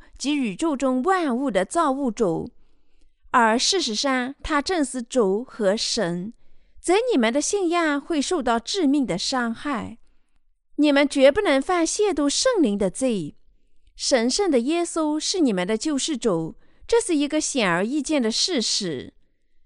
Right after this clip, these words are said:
他实质上是万能的神，因为耶稣是创造宇宙的神，他为了将百姓拯救出罪孽，化作肉体，降临于世，受洗，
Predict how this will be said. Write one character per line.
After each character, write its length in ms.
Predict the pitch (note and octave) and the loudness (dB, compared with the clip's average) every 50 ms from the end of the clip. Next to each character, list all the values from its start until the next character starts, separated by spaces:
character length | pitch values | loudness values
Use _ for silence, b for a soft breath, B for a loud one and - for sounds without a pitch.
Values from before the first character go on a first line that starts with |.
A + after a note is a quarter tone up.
| _ _ _ | _ _ _
他 260 | - - C#4 A3+ A3 | -6 -2 0 0 0
实 220 | A3+ - - G#3 F#3+ | 0 -2 -4 -4 -6
质 160 | F#3 - A#3+ | -6 -6 -6
上 280 | A#3+ D#4 D#4+ D4 C4 A#3+ | -4 -2 0 0 0 -2
是 180 | - - C4 B3+ | -2 -2 -2 0
万 340 | C4 F#4 G#4 G#4 F4+ D4 | 0 0 0 0 0 0
能 140 | A#3 G3 F#3+ | 0 0 0
的 100 | G3 A#3 | 0 -2
神， 600 | C4 - - - A3+ F3+ F3 F3 F3+ F#3+ G#3 A3+ - _ _ _ _ _ _ _ _ - - _ _ - | -2 -2 -2 -2 -2 -2 -2 -4 -6 -8 -10 -12 -16 _ _ _ _ _ _ _ _ -20 -20 _ _ -4
因 140 | - G4 G#4 | 0 0 2
为 140 | A4 A4+ G4+ | 2 2 2
耶 240 | D#4 F#4+ G#4 G#4 G#4 | 2 2 2 4 2
稣 320 | G#4 - F#4+ F#4 F4 F4 | 0 0 0 0 0 0
是 180 | F4 - D#4 C4 | -2 -4 -6 -6
创 260 | - - G#4 F#4 C#4 | -4 -2 -2 0 0
造 180 | C4+ E4+ D#4+ D4 | 2 2 0 0
宇 240 | B3+ A#3 G#3+ F3+ E3 | 0 -2 -2 -4 -4
宙 180 | - F4 F#4+ | -2 -2 0
的 140 | E4 C4 C4+ | 2 2 0
神， 500 | - - - A3+ F3 E3+ F3 F3 G3 A#3 - _ - - - - - - - | 0 0 -2 -2 0 0 -2 -4 -6 -10 -14 _ -20 -20 -20 -20 -20 -12 -6
他 160 | - E4+ D#4 | -2 0 0
为 140 | D4 F4 F4+ | 2 2 2
了 120 | D4+ C#4+ B3+ | 2 0 0
将 280 | B3 D#4+ D#4 D#4+ D#4+ | 0 0 0 2 2
百 200 | D#4 C4+ G3 E3 | 2 0 0 0
姓 320 | F#3+ - - E4 D4+ C#4+ C4 | -2 -2 -2 0 0 0 0
拯 240 | - C#4 A#3 F#3 | 0 0 0 0
救 200 | F3+ - D#4+ D4+ | 0 -2 -2 -2
出 160 | A#3+ - B3+ A#3+ | -2 -2 -4 -4
罪 260 | - - E4 D#4 C4+ | -2 -2 -2 0 2
孽， 400 | C4 C#4 C#4+ C#4 C4 B3 B3 B3 - - - _ - - _ _ - | 2 2 0 0 -2 -4 -6 -10 -12 -20 -20 _ -20 -20 _ _ -20
化 260 | - - B4 A#4 G4+ | 0 4 6 6 6
作 160 | D#4 - D#4+ | 4 2 0
肉 240 | D#4+ E4 G#4 G4 D4 | 2 2 2 2 0
体， 560 | B3+ - - - A3 - G3 G3 G3+ A#3+ C4 - - _ - - | -2 -4 -6 -6 -4 -4 -4 -4 -6 -8 -10 -12 -16 _ -12 -4
降 340 | - - A#4 A4+ G4+ E4+ C#4+ | 0 0 2 2 2 2 2
临 180 | G#3+ G#3+ G#3+ | 2 2 0
于 200 | G#3+ G3 F3 D3+ | 0 -2 -4 -4
世， 480 | F3 - - - C#4 C4 A#3 A3 A#3 - _ _ _ - - - | -4 -4 -4 -2 -2 -2 -2 -2 -4 -6 _ _ _ -20 -16 -8
受 300 | - - - A4 F#4+ D#4 | -2 2 4 4 4 4
洗， 520 | D4+ - - A#3+ G#3+ G3 F#3 F3+ G#3 - | 2 0 -2 -4 -4 -4 -4 -6 -8 -12